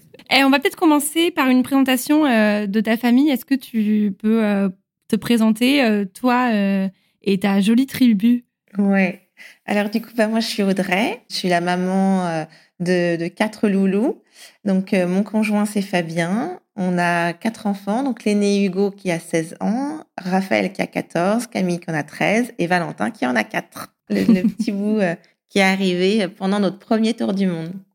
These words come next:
Speaker 1: C'est ça, on va revenir sur, euh, sur cette belle histoire, justement. Euh, mais avant, j'aimerais savoir si, euh, ton envie de vivre, euh, des aventures en famille, est-ce que ça vient peut-être de l'éducation, euh, que tu as eue ? Est-ce que tu voyageais déjà, euh, petite ou, euh, ou alors pas du tout ?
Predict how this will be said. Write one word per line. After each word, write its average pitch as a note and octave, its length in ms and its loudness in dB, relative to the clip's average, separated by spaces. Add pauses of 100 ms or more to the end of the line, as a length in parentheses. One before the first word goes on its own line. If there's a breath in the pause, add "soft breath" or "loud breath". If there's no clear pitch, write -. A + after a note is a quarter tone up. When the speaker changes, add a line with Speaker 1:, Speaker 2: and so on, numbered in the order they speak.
(580)
Speaker 1:
C'est A3 160 -2
ça, G#3+ 200 0
on G#3+ 60 2
va G3+ 140 2
revenir A#3+ 440 4
sur, G#3+ 240 -6
euh, G3+ 200 -2
sur G3 240 -10
cette G#3+ 160 0
belle G3 180 2
histoire, B3 340 -2
justement. A3+ 600 0 (360 loud breath)
Euh, A3+ 200 2
mais A#3 240 2
avant, D4 420 2
j'aimerais B3 240 2
savoir C4 420 -2
si, C#4 320 -2
euh, A3 120 2 (260 loud breath)
ton B3 160 2
envie B3+ 240 2
de D4 80 4
vivre, B3 340 4
euh, G#3+ 140 0
des G#3+ 180 0
aventures A3 420 0
en G#3 100 0
famille, A3+ 420 2 (300 soft breath)
est-ce G#3+ 180 2
que - 100 2
ça A3+ 200 2
vient A#3+ 160 4
peut-être A3+ 340 0
de A3+ 80 2
l'éducation, G#3+ 720 2
euh, G#3+ 140 2
que G#3 100 -2
tu G#3 220 -2
as G#3 100 2
eue ? B3 180 4
Est-ce C4 180 0
que - 80 -12
tu G3+ 420 -4
voyageais G#3 520 2
déjà, A3 480 2
euh, G3+ 140 0
petite G#3 540 -4
ou, G#3 220 0
euh, F#3+ 240 0
ou G3+ 120 -4
alors A3 240 0
pas C4+ 120 2
du A3+ 160 2
tout ? A3 220 -6